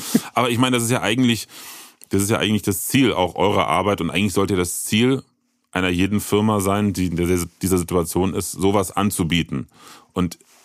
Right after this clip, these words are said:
Speaker 2: da ist die, der logische, die logische Schlussfolgerung, das Gleiche auch auf digitaler Ebene zu machen. Das, wenn ich mit jemandem in Kommunikation da trete,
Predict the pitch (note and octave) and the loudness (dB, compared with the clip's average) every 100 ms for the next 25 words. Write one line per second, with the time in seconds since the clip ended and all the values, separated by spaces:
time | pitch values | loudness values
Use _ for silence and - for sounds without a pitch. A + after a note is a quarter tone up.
0 | _ _ _ _ - E2+ G2 G2+ D3 G2+ | _ _ _ _ -10 -6 -4 0 0 0
1 | F2+ F2+ F#2+ A2 - F#2+ F2 - F2+ F#2+ | 0 0 0 0 0 -2 -2 -2 -2 -2
2 | E2+ E2 G2+ - G#2+ G#2 F#2 - D2 E2 | -2 -4 -4 -2 0 0 -2 -4 -6 -4
3 | F#2+ A#1 F2+ F2+ - E2+ - F#2 E2+ G2+ | -4 0 -2 -2 -6 -12 -8 -8 -4 -2
4 | C#3+ F2+ D#2+ D#2+ - D#2+ C#2 C2+ C#2 D#2+ | -2 -2 -4 -4 -6 -4 -4 -6 -10 -10
5 | - - D#2 E2 E2+ F#2 F2+ E2+ F#2 F2+ | -10 -6 -6 -4 0 2 2 0 -2 -2
6 | F2 E2+ - F#2 G2+ G2+ - G#2+ A2+ C3 | -2 -4 -2 0 2 0 -2 -2 -2 -2